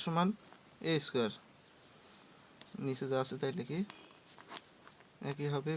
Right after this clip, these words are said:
বি স্কয়ার by c, থ্রি সি এ plus সি স্কয়ার by থ্রি এ বি। এবার লসাগু করলে কি হবে? থ্রি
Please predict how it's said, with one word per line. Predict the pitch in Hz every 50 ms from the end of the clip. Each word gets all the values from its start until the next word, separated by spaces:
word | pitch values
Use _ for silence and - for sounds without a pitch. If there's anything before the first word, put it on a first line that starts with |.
| 135
বি | 135 135 135 -
স্কয়ার | - - - 147 139 135 143
by | 151 170 185 - -
c, | - - 147 143 151 175 202 208 - - - - - - - -
থ্রি | - - 131 143 147 -
সি | - 151 156 165 185
এ | 240 254 - - - - - - - - - - - - - - - - - - - -
plus | - 143 131 143 147 175 202 - - - - - -
সি | - - 139 143 -
স্কয়ার | - - 147 147 143
by | 156 165 180 170
থ্রি | - 143 127 147 160 196 220 - - - 143 139
এ | 139 143 131 127
বি। | 131 123 110 98 - - - - - - - - - - - - - - - - - - - - - - - - - - - -
এবার | 147 135 135 135 135
লসাগু | 139 147 139 - 156 151 156
করলে | 156 156 156 160 -
কি | 165 151 143
হবে? | 135 147 156 185 226 - - - - - - - - - - - - - - -
থ্রি | - 151 151 156